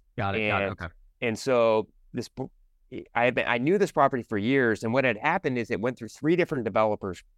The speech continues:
Speaker 2: hands. In the two thousand eight, it went, it w-, got sold at the foreclosure auction.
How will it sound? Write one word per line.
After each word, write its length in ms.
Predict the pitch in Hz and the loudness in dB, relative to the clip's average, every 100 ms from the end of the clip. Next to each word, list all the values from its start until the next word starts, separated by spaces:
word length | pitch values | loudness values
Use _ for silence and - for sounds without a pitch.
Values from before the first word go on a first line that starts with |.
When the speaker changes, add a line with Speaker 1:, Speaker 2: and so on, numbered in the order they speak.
| - | -6
Speaker 2:
hands. 440 | 110 87 - - - _ - _ _ | -2 -2 -6 -16 -20 _ -20 _ _
In 220 | - 104 95 | -4 -2 0
the 80 | 90 | -2
two 140 | 135 | 0
thousand 280 | 120 110 110 | 2 2 2
eight, 300 | 151 - - | 2 0 -8
it 60 | 117 | -6
went, 200 | 113 80 - | -6 -6 -6
it 80 | 123 | -4
w-, 160 | 110 | -2
got 160 | 110 98 | 0 -2
sold 240 | - 120 | -2 -6
at 60 | 101 | -6
the 60 | 98 | -6
foreclosure 580 | 117 - 160 156 147 120 | -6 -2 0 2 2 2
auction. 580 | 127 127 143 131 123 | 0 -2 -4 -4 -6